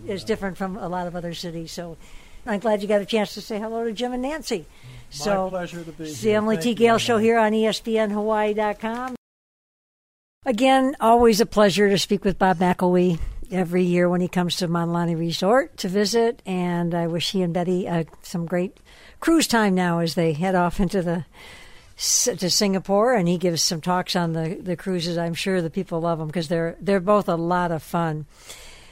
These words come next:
Speaker 1: So it's the Emily T. Gale Show here on E S P N Hawaii dot com. Wanna mention a couple of events coming up. Uh, the Lava Man Waikoloa, uh, Sunset five K Fun Run Walk. I'd hoped to get with Susan Nixon.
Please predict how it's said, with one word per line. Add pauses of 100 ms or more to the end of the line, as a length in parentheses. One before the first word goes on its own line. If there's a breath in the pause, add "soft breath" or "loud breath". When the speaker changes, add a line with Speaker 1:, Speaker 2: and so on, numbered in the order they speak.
(120)
Speaker 1:
So
it's
the
Emily
T.
Gale
Show
here
on
E
S
P
N
Hawaii
dot
com.
Wanna
mention
a
couple
of
events
coming
up.
Uh,
the
Lava
Man (480 loud breath)
Waikoloa,
uh,
Sunset
five
K
Fun
Run
Walk.
I'd
hoped
to
get
with
Susan
Nixon.